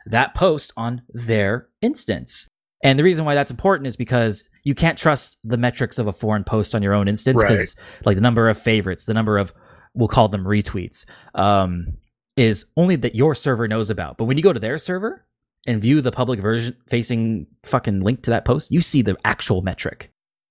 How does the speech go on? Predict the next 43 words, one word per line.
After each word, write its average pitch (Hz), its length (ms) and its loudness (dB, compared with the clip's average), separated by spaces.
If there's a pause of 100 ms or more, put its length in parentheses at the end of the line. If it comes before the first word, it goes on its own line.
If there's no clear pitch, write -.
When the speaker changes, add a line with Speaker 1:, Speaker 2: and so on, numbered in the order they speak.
Speaker 1:
And 113 440 2
if 120 160 0
you 135 80 2
scroll 151 240 2
through 139 100 2
the 113 80 0
profiles 110 540 0
of 98 60 -6
some 110 160 0
of 98 40 -2
these 98 140 -2
people 113 340 0
that 95 100 -2
do 107 140 2
all 95 100 2
the - 80 -6
canceling, 143 580 0 (320)
you'll 143 120 6
find 190 280 2
out 160 120 0
that 120 200 -4 (580)
all 156 140 4
metrics 139 360 -2
considered, 123 460 -4
they 139 140 2
are 120 100 2
inherently 113 460 0
uninteresting. 98 600 -6 (800)
Because 123 200 4
the 120 100 -2
only 147 160 -2
posts 123 400 -2
that 104 160 -6
get 107 140 -8
any 139 180 -2
attention 123 540 -4
are 120 140 2
the 117 80 2
ones 147 160 2
where 151 60 0
they're 143 100 2
canceling 156 420 0
someone 82 400 -6